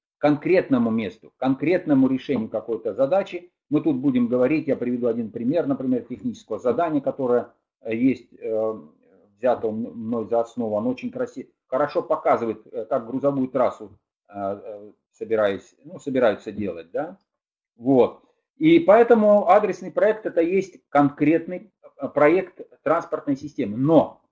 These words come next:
применительно дальше, пошли дальше, задаются здесь, есть дальше там вопрос, а может ли быть построение будущих поселений или линейного города адресный проект? Да, конечно, может быть.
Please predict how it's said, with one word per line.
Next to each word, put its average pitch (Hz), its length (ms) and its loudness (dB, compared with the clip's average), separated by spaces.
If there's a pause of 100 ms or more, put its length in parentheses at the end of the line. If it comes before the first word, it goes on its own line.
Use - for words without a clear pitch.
(760)
применительно 160 640 2
дальше, 139 400 2
пошли 156 320 -4
дальше, 123 480 -2 (220)
задаются 160 540 2
здесь, 156 280 0
есть 143 180 -4
дальше 151 280 2
там 147 160 -2
вопрос, 156 440 -2
а 139 240 2
может 175 380 -4
ли 156 80 -2
быть 165 360 -2 (300)
построение 156 920 2
будущих 147 480 -6
поселений 170 680 -4 (120)
или 127 180 4
линейного 156 540 2
города 113 380 2
адресный 98 340 -12
проект? 101 220 -14
Да, 208 140 2
конечно, 202 380 -8
может 135 260 -14
быть. 110 160 -20